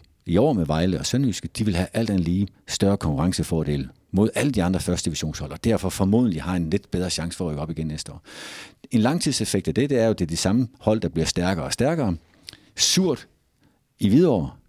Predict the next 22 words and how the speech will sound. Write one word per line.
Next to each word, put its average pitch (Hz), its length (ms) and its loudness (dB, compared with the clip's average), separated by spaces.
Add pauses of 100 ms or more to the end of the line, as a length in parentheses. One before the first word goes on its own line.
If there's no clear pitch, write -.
(800)
Rigtig 113 340 0
godt 92 160 2
for - 120 -2
dem, 87 180 2
der 85 100 -4
forsøger 87 560 0
at - 80 0
bygge 90 240 -2
sin 87 120 -2
klub 95 240 -2
op 76 180 -2
til 87 240 -2
en 90 80 0
gang 98 240 0
imellem 85 240 2
række 76 240 -2
ud 90 160 0
efter 76 220 -6
toppen. 80 340 -6 (220)
Og 120 200 -2 (100)
i - 80 -12
toppen 120 400 -2